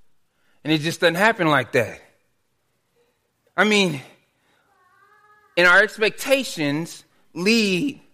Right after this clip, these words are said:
to doubt. Think about it. Have you ever had somebody in your life that you just wanted to trust?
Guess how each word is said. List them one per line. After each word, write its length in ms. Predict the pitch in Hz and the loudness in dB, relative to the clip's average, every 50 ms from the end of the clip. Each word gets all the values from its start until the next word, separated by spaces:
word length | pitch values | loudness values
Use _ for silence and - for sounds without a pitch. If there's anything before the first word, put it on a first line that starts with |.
| _ _ _ _ _ _ _ _ _ _ _ _ _ | _ _ _ _ _ _ _ _ _ _ _ _ _
to 140 | - - 180 | -4 -4 -2
doubt. 400 | 156 175 202 180 160 - - - - - _ _ _ _ _ _ _ _ _ _ _ _ _ _ _ _ _ | 2 2 2 2 2 0 -4 -8 -14 -20 _ _ _ _ _ _ _ _ _ _ _ _ _ _ _ _ _
Think 160 | - 269 247 226 | 0 0 0 0
about 240 | 190 175 165 151 | 0 0 0 2
it. 40 | 151 | 2
Have 160 | 160 165 160 | 0 -2 0
you 100 | 175 208 | 2 0
ever 120 | 240 240 214 | 0 2 2
had 160 | 208 202 196 | 0 0 0
somebody 300 | - 196 190 185 180 180 | 0 0 0 0 0 0
in 80 | 170 165 | 0 0
your 100 | 165 170 | 0 2
life 240 | 170 170 175 - | 2 0 0 -2
that 180 | - 143 - - | -6 -12 -12 -14
you 80 | 165 170 | -12 -8
just 200 | 160 170 139 143 | -8 -6 -4 -2
wanted 280 | 143 147 156 160 151 | -2 0 0 -2 -4
to 60 | 151 | -6
trust? 500 | 139 - - 180 165 175 175 - - - | -8 -4 0 0 0 0 -2 -8 -16 -20